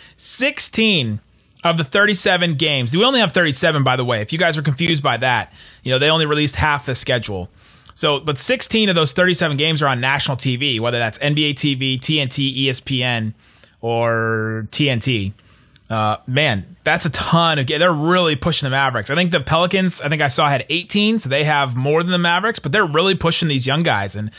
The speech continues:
I talked about this with Ben Golliver a little bit. The Mavericks are really pushing these young guys early. Like,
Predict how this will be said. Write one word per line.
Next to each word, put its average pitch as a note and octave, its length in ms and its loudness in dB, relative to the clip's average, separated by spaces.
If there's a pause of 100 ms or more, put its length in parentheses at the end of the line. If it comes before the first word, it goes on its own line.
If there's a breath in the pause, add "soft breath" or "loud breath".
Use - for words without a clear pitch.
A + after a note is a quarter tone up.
(240 loud breath)
I D#3 80 0
talked C4 180 0
about G#3 160 2
this F#3 140 0
with C#3+ 120 2
Ben D3+ 200 2
Golliver D3 340 2
a B2+ 40 0
little B2 200 0
bit. A#2 300 -2
The A#2+ 80 -4
Mavericks G#3 360 0
are C4 60 4
really D#3 260 2
pushing E3+ 360 0
these C#3 220 -2
young C3+ 160 -2
guys B2+ 300 0
early. B2+ 440 0 (440 loud breath)
Like, C3 200 -2